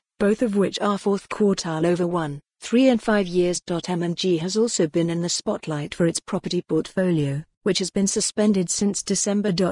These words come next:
Private assets focus. M and G said its private assets business is an important component of our investment capability and represents a resilient,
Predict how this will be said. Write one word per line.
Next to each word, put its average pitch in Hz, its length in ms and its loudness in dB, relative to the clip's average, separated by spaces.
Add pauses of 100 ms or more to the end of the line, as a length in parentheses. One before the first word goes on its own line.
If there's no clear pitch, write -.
(120)
Private 196 380 0
assets 185 440 -2
focus. 196 460 -2
M 165 60 -2
and 165 120 -2
G 202 180 -2
said 175 280 -2
its 185 160 0
private 196 400 0
assets 170 420 -2
business 170 500 -4
is 170 140 0
an 190 80 2
important 190 560 -2
component 185 580 0
of 175 100 -2
our 165 120 0
investment 196 640 -2
capability 165 800 -2
and 160 160 -4
represents 175 600 0
a 180 60 2
resilient, 170 640 -2